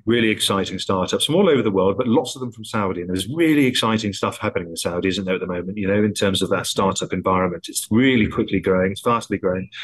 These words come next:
You have all these fantastic, uh, um, incubators. We work really closely with, uh, the Garage, um, uh, incubator, and, uh,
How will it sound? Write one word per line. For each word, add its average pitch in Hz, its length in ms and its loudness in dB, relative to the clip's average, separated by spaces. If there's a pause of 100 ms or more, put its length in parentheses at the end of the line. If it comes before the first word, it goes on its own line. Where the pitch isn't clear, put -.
(380)
You 120 80 2
have 113 100 2
all 123 120 4
these 110 160 2
fantastic, 110 580 -2
uh, 98 300 2 (100)
um, 95 400 -4
incubators. 101 600 2
We 131 100 4
work 110 200 4
really 110 220 2
closely 98 460 -2
with, 90 280 -10
uh, 92 220 -6
the 95 80 -8
Garage, 98 420 2 (360)
um, 92 360 -4
uh, 92 200 -8
incubator, 95 720 0 (300)
and, 98 280 0
uh, 95 160 4